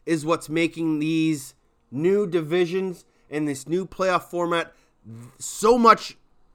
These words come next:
more intriguing. Sure, having two expansion teams pretty much almost already eliminated going into the final few weeks takes some luster out of it,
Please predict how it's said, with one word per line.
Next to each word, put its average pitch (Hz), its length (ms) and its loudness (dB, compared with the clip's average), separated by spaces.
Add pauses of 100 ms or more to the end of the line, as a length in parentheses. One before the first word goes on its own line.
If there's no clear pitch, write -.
(240)
more 175 300 6
intriguing. 156 600 0 (3000)
Sure, - 480 0 (380)
having 185 440 2
two 185 220 2
expansion 170 540 0
teams 165 280 0
pretty 165 220 -4
much 156 220 0 (120)
almost 160 520 0
already 160 480 4
eliminated 151 680 0 (320)
going 160 240 2
into 156 260 0
the 147 80 -2
final 151 360 0
few 147 280 0
weeks - 520 2 (1040)
takes 165 300 4
some 160 480 2 (1500)
luster 165 480 -2
out 165 160 4
of 170 80 0
it, 202 140 -4